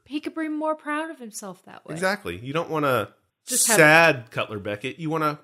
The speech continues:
Speaker 2: proud of himself Cutler
Speaker 1: Yeah,
Speaker 2: Beckett.
Speaker 1: you, he doesn't want everything handed to him on a silver platter. Only dinner.
Speaker 2: Only Governor Swan does.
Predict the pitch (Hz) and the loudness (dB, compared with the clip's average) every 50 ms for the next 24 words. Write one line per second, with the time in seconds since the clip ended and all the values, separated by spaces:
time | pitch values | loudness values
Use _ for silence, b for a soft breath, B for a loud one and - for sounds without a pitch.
0 | _ _ - 180 180 180 170 156 127 113 104 92 - - 98 95 - - - 107 | _ _ -4 0 2 2 2 0 -2 -4 -8 -8 -6 -4 -4 -4 -6 -8 -12 -12
1 | - - 98 - 339 415 427 349 247 208 214 214 254 277 - - _ 247 254 302 | -10 -8 -6 -6 -4 -4 -4 -2 -4 -4 -4 -6 -8 -10 -12 -14 _ -14 -12 -10
2 | 320 359 359 381 370 359 - - 202 208 226 214 220 233 196 190 165 208 196 196 | -8 -8 -8 -4 -4 -4 -2 -2 -2 -2 -2 -4 -4 -6 -6 -6 -6 -4 -4 -4
3 | 208 214 226 202 - 208 196 190 196 214 208 196 190 190 185 - - 214 196 190 | -4 -6 -8 -8 -8 -8 -8 -8 -8 -8 -8 -8 -8 -6 -6 -6 -6 -6 -8 -6
4 | 190 180 - - 185 180 208 226 214 202 214 240 226 _ _ _ _ _ _ 262 | -8 -10 -8 -8 -6 -6 -6 -6 -10 -12 -12 -14 -16 _ _ _ _ _ _ -14
5 | 285 285 254 208 180 180 160 160 170 185 - _ _ _ _ _ _ 131 135 139 | -12 -10 -10 -10 -10 -10 -12 -12 -14 -16 -18 _ _ _ _ _ _ -4 -4 -2
6 | 135 139 139 135 135 139 139 143 139 135 127 - - 151 143 143 139 120 98 85 | -2 -2 -4 -2 -2 -2 -2 -2 -4 -4 -6 -8 -10 -8 -10 -8 -8 -8 -8 -8
7 | 85 87 90 - | -8 -10 -12 -18